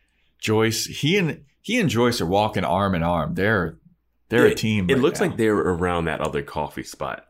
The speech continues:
Speaker 2: Uh,
Speaker 1: The, the espresso pump?
Speaker 2: Yeah, that's what it looked like they were near. Yeah.
Speaker 1: Yeah. So they're walking around and they see a store and Joyce is like, "That coat looks really cool. I really like that coat."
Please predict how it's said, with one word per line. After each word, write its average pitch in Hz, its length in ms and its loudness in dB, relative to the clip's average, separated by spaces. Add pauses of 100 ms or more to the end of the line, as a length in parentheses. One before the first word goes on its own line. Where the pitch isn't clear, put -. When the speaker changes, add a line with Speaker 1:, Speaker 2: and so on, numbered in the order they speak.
(140)
Speaker 2:
Uh, 64 380 -4
Speaker 1:
The, 85 340 -2
the 90 340 -6
espresso 113 520 -4
pump? 127 240 0
Speaker 2:
Yeah, 71 220 -2
that's 90 200 -2
what 113 60 4
it 73 80 0
looked 73 180 -4
like 64 140 -4
they 64 80 -4
were 62 120 -6
near. 67 360 -8 (200)
Yeah. 69 240 -8
Speaker 1:
Yeah. 80 320 -4 (840)
So 98 640 0
they're 180 140 2
walking 160 300 2
around 110 440 2 (140)
and 98 600 -4
they 98 300 -2
see - 240 -6
a 143 80 -2
store 104 640 0
and 95 220 -2
Joyce 98 440 -2
is 90 200 -4
like, 87 340 -4 (100)
"That 208 300 -6
coat 135 380 -2
looks 101 240 -4
really 120 300 -2
cool. 110 440 0
I 98 60 0
really 123 240 -2
like 110 260 -2
that - 240 -6
coat." - 380 -2